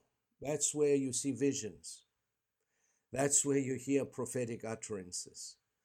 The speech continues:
The word of the Lord says, "And when, when, when the Spirit of God comes upon you, you will see visions, you will see, you will see dreams, and your sons and your daughters shall prophesy."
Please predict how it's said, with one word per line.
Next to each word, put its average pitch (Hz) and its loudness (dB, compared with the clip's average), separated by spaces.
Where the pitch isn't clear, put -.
The 120 2
word 139 8
of 139 4
the 143 6
Lord 143 4
says, 143 4
"And 127 -2
when, 139 0
when, 135 -2
when 131 -2
the 123 -2
Spirit 156 0
of 117 2
God 139 0
comes 139 0
upon 143 0
you, 143 4
you 123 -2
will 113 -2
see - 0
visions, 131 2
you 127 -2
will 117 0
see, 131 4
you 139 4
will 120 0
see 135 4
dreams, 139 0
and 123 2
your 120 2
sons 147 0
and 123 -2
your 117 0
daughters 131 0
shall 117 -4
prophesy." 139 -2